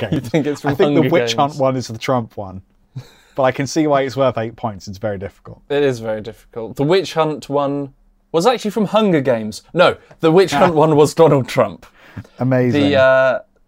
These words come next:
Speaker 1: the one you thought was from Hunger Games was actually from Melania's speech,
Speaker 2: Oh.
Speaker 1: which was actually from Michelle Obama's speech.
Speaker 2: Oh, okay. Yeah, no, I,
Speaker 1: Yeah.
Speaker 2: yeah.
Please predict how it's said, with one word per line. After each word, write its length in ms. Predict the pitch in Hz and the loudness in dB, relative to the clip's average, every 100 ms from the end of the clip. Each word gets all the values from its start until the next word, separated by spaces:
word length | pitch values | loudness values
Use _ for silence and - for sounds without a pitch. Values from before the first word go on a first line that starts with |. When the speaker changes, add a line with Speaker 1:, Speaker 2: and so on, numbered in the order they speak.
| _ - | _ -8
Speaker 1:
the 280 | 160 135 135 | -2 -2 0
one 220 | 147 156 | 0 0
you 120 | 156 | 0
thought 380 | 143 175 180 160 | -2 -2 -2 -4
was 140 | 160 135 | -6 -6
from 200 | 139 135 | -8 -6
Hunger 320 | 175 180 135 | -2 -2 -2
Games 560 | 110 113 101 127 135 - _ _ _ _ _ _ - | -2 -6 -6 -10 -12 -18 _ _ _ _ _ _ -8
was 180 | 131 131 - | -6 -6 -6
actually 640 | 180 - - 151 139 131 123 | -8 -8 -12 -4 -2 -2 -6
from 500 | - 139 135 131 127 | -6 -4 -4 -4 -4
Melania's 720 | 143 143 147 156 147 143 135 | -2 2 2 0 0 -2 -4
speech, 840 | - - - 156 247 - - - _ _ _ _ _ _ | -6 -8 -4 -4 -4 -10 -20 -20 _ _ _ _ _ _
Speaker 2:
Oh. 420 | 104 127 160 95 82 | -4 0 0 -2 -4
Speaker 1:
which 260 | 143 151 135 | -4 -4 -2
was 200 | 147 156 | -2 -2
actually 680 | 160 185 135 - 131 123 123 | -4 -6 -6 -6 -4 -2 -2
from 520 | 131 - 135 135 131 127 | -6 0 2 2 -2 -4
Michelle 340 | 139 - 147 | -6 0 2
Obama's 640 | 143 139 156 160 131 120 143 | 2 2 2 4 4 0 -4
speech. 760 | - - 110 92 - - - _ _ - | -6 -8 -14 -14 -14 -12 -12 _ _ -4
Speaker 2:
Oh, 420 | 131 156 123 113 - | 2 4 4 0 -2
okay. 640 | 151 156 - 117 120 127 - | 0 0 0 0 0 -4 -6
Yeah, 320 | 139 143 131 | -2 2 2
no, 160 | 123 127 | 2 2
I, 40 | 127 | 2
Speaker 1:
Yeah. 460 | 143 143 123 113 | 2 2 2 -2
Speaker 2:
yeah. 220 | 117 104 | -4 -6